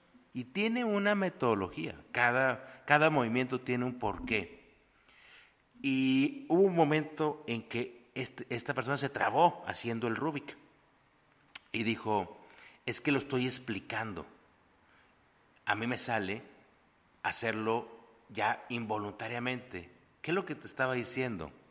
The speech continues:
Pues que él tiene diez mil horas de experiencia.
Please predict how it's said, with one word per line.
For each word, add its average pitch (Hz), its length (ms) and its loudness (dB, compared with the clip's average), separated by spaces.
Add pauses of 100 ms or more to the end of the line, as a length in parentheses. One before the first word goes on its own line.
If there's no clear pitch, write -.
(760)
Pues - 160 -6
que - 80 -4
él 107 100 -4
tiene 110 420 -4 (100)
diez 90 400 -6
mil 104 500 -4 (140)
horas 101 480 2
de 92 60 -4
experiencia. 98 840 -4